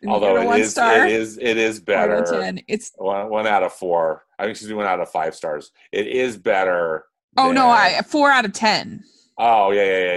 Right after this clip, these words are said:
Speaker 2: yeah, yeah.
Speaker 1: Yeah, yeah, <laughs> yeah.
Speaker 2: Um,
Speaker 1: Uh,
Speaker 2: it is better than, uh,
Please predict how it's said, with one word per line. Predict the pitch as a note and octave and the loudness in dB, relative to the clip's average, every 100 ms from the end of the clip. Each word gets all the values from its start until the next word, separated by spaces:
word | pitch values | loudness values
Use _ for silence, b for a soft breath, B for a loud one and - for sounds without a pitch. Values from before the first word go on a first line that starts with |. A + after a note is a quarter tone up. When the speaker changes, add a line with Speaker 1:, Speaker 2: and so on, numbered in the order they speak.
| E2 | -4
Speaker 2:
yeah, | |
yeah. | E2+ D2 | -6 -2
Speaker 1:
Yeah, | A3+ A3 G3 D#3+ E3+ A#2+ F3+ - | 2 4 4 2 0 0 -2 -4
yeah, | A#3 G#3 | -4 -4
<laughs> | - | -8
yeah. | F#3+ - G#3 | -8 -2 0
Speaker 2:
Um, | G3 | 2
Speaker 1:
Uh, | G#3+ G3 F#3+ | 2 4 2
Speaker 2:
it | E3+ | 0
is | C3 A2+ | -2 -6
better | A2 A2 G#2 F#2+ F#2+ | -2 0 0 -2 -4
than, | F2 F2+ F2 E2+ E2 D#2 D2 _ _ _ _ _ _ _ D2 | -6 -8 -8 -10 -12 -16 _ _ _ _ _ _ _ _ -12
uh, | D2 C2+ | -12 -12